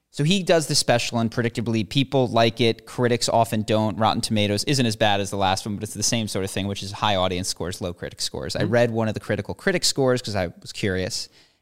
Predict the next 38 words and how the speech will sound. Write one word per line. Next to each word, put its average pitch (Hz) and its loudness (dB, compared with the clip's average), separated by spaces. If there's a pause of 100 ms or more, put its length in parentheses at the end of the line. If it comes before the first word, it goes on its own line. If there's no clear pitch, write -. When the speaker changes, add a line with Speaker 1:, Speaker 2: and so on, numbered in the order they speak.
(140)
Speaker 1:
And 117 0
one 180 4
of 202 0
the 175 0
lines 123 2
is 110 -4
about, 104 0 (200)
uh, 104 -2 (140)
'cause 120 -6
he, 110 -2
he 117 0
has 110 -2
a 101 -2
large 151 4
section 123 0
on 101 -4
trans 104 -4
people. 98 -6
Some 98 -6
people 98 -6
feel 92 -8
like 87 -6
it's - -12
friendly 85 -6
joking. 139 2
Some 101 -4
people - -12
feel 92 -8
like 82 -8
it's - -12
attacking. - -8 (540)
But - -6
what 131 -2
this 143 0
person 175 0
says - 0 (1300)
is 131 -4
that, 120 2